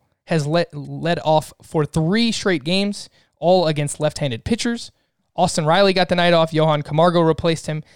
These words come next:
Aristides Aquino was in the lineup again Tuesday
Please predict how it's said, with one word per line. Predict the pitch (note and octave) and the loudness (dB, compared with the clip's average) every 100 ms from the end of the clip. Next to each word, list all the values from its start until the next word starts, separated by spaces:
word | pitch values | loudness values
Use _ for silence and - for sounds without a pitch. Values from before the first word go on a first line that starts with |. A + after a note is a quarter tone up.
| _ - | _ 0
Aristides | E3+ D3+ F3 D3+ - | 2 2 -2 -4 -4
Aquino | C3 - G#3+ F#3 F#3+ | -10 -2 2 2 0
was | G3+ D#3 | -2 -4
in | D3 | -4
the | D3 | -4
lineup | D3+ D#3 D3+ - | -2 0 -2 -8
again | D3+ D3+ D#3 D#3+ | -10 -8 -6 -6
Tuesday | - D#3+ D#3 D3+ | -6 -6 -4 -6